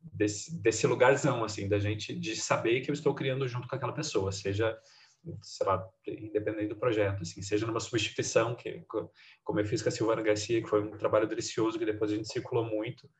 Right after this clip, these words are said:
onde eu sabia, assim, tinha o desenho da peça inteiro, mas ela me deixou completamente à vontade, completamente livre pra propor a minha,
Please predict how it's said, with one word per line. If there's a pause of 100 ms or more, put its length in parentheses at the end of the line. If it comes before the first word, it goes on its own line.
(420)
onde
eu
sabia,
assim,
tinha
o
desenho
da
peça
inteiro,
mas
ela
me
deixou
completamente
à
vontade,
completamente
livre
pra
propor
a
minha,